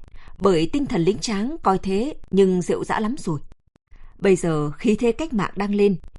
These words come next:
binh sĩ chẳng dạy gì chết cho quốc gia uổng phí. Chỉ có một số ác ôn có nhiều nợ máu với cách mạng là điên cuồng chống phá thôi.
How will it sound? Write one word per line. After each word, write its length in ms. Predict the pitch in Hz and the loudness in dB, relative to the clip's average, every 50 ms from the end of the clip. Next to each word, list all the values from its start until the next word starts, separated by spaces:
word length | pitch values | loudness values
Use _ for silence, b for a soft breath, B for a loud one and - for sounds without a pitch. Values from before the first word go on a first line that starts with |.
| b b b b | b b b b
binh 140 | - 262 233 | -2 -2 -2
sĩ 260 | - - 233 - 294 302 | -2 -2 -4 -4 -4 -2
chẳng 240 | - 247 185 151 143 | -2 -2 -2 -2 -2
dạy 200 | - 170 175 196 | -2 -2 -2 0
gì 260 | 147 175 180 165 151 151 - | 2 2 2 2 2 0 -2
chết 300 | 277 302 349 - - - | -2 -2 -2 -2 -4 -6
cho 120 | - 202 | -6 -4
quốc 220 | - - 294 294 | -4 -4 -6 -4
gia 160 | - - 180 170 | -4 -4 -4 -2
uổng 220 | - - 156 139 | -2 -2 -4 -4
phí. 320 | - - 170 180 240 320 - b b b b b - - - - _ _ _ - | -4 -2 -2 -2 -2 -2 -8 b b b b b -18 -20 -20 -20 _ _ _ -6
Chỉ 220 | - - 214 180 | 0 2 4 4
có 160 | 160 - 226 262 | 4 2 -4 -4
một 120 | 269 202 | -4 -4
số 200 | - - 208 196 | -4 -2 -2 -2
ác 220 | - - 302 302 | -2 -2 -6 -8
ôn 320 | - - 208 214 214 208 175 - - - | -4 -4 -2 -2 -2 -2 -4 -8 -10 -8
có 80 | - 294 | -6 -2
nhiều 240 | 262 220 196 165 156 | 0 2 2 0 0
nợ 220 | 151 175 175 - | 0 -2 -2 -2
máu 180 | - 185 180 196 | -2 -4 -4 -4
với 140 | - 269 262 | -4 -6 -6
cách 180 | - 339 - | -6 -6 -4
mạng 220 | 247 202 165 - - - b b b b b b b b | -2 -2 -2 -2 -4 -6 b b b b b b b b
là 300 | 165 170 160 156 147 - | -4 -2 -2 -2 -4 -2
điên 180 | - 262 269 247 | -2 0 0 0
cuồng 300 | 220 - 180 160 151 156 | 4 4 4 4 4 0
chống 180 | - 214 196 | -2 -2 -2
phá 160 | 208 - 240 262 | -2 -4 -6 -4
thôi. 220 | - 240 226 220 | -2 0 0 0